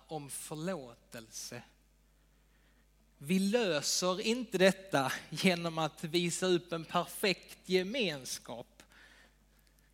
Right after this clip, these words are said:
Vi har en perfekt gemenskap där vi inte behöver förlåtelse. Det låter ju fruktansvärt <laughs> om man tänker på det. Nej, vi, här,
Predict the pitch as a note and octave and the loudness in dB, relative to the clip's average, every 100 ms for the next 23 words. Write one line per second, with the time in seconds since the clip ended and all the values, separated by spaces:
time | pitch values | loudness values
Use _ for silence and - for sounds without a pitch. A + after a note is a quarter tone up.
0 | _ D3 B3 C4+ C4 - A#3+ A3+ F#3+ G3+ | _ 0 4 4 2 -2 0 2 2 -2
1 | - G#3 F#3+ - C4 - - A3+ B3 G#3+ | 0 0 4 6 6 2 -4 -2 0 -2
2 | E3+ - F3+ E3+ - - - - G3 F3+ | -4 -4 -2 -2 -4 -20 -14 2 4 4
3 | A3 A3 E3+ E3 D#3+ C4 F3+ C#3 C#3+ C3+ | 0 -2 -2 -2 -2 0 0 -2 -6 -4
4 | - G#3+ C#4 D#3+ - - A#2+ - A#2+ - | -2 4 4 2 -8 -14 -12 -10 -10 -12
5 | - _ _ _ _ _ _ _ _ _ | -20 _ _ _ _ _ _ _ _ _
6 | - - _ _ _ - - - - - | -20 -20 _ _ _ -20 -18 -20 -20 -10
7 | D3 F3+ - C3 - D3 G#3 - - A2 | -4 -4 -4 -8 -8 -4 -6 -6 -12 -12
8 | - A#2 - - - - - - - D3 | -14 -16 -16 -16 -10 -8 -8 -10 -12 -12
9 | C3 D3+ B2+ B2 A2+ A2+ F#2+ - - - | -8 -6 -8 -12 -12 -14 -14 -20 -20 -20
10 | - - _ D3+ A3 B3 - - - D#3+ | -20 -20 _ 2 4 2 -4 -16 -20 -2
11 | A#3 B3 A#3+ - - _ _ - - F3+ | 0 2 0 -6 -14 _ _ -20 -6 2
12 | A#3 G#3+ | 2 2